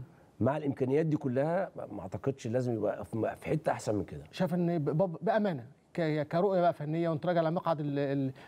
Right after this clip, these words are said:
Speaker 2: المحلل الفني، بابا فاسيليو يستمر؟
Speaker 1: النتائج لا.
Speaker 2: آه. كان حظ، كان لعب في الزمالك وبيراميدز في البداية و-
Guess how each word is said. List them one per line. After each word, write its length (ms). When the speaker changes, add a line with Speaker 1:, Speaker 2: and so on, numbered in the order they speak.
Speaker 2:
المحلل 360
الفني، 320
بابا 200
فاسيليو 300
يستمر؟ 320
Speaker 1:
النتائج 440
لا. 180
Speaker 2:
آه. 180
كان 140
حظ، 280
كان 180
لعب 260
في 60
الزمالك 480
وبيراميدز 440
في 80
البداية 400
و- 80